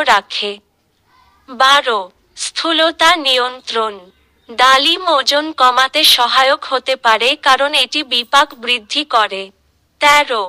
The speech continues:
হাড় মজবুত করে। ডালিম হাড়ের জন্য উপকারী এবং অস্টিওপোরোসিসের ঝুঁকি কমায়। চৌদ্দ, চকচকে দাঁত। ডালিমের রস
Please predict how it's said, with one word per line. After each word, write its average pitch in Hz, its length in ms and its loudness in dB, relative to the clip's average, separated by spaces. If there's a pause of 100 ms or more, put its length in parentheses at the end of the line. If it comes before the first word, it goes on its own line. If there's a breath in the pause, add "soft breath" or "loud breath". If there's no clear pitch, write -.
(300)
হাড় 285 380 4
মজবুত 294 580 -2 (120)
করে। 208 300 0 (400)
ডালিম 262 580 2
হাড়ের 277 500 0
জন্য 254 320 -2 (220)
উপকারী 226 640 -2 (180)
এবং 262 240 -2
অস্টিওপোরোসিসের 277 1300 -2
ঝুঁকি - 440 -4
কমায়। 214 500 0 (960)
চৌদ্দ, 302 560 -4 (500)
চকচকে 320 720 0
দাঁত। 208 340 2 (480)
ডালিমের 302 680 2 (120)
রস 254 280 4